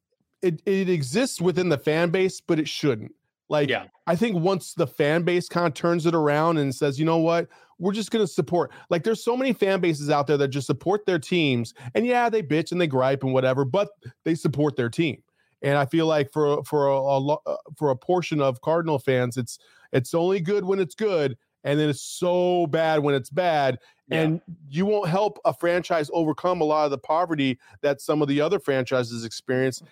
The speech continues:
Speaker 1: if you don't get on board fully all the time. Listen, there's gonna be times when we're doing this P H N X Cardinals po-,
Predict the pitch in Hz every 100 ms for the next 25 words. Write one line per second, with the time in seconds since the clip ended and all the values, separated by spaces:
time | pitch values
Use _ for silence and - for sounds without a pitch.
0 | _ - 143 143 127 175 190 185 165 147
1 | 131 135 123 - 156 143 135 135 131 131
2 | 123 131 117 104 - _ - 165 165 127
3 | 107 _ - 156 160 180 165 131 165 165
4 | 185 143 135 139 160 180 180 170 - 165
5 | - 156 131 151 147 147 - 131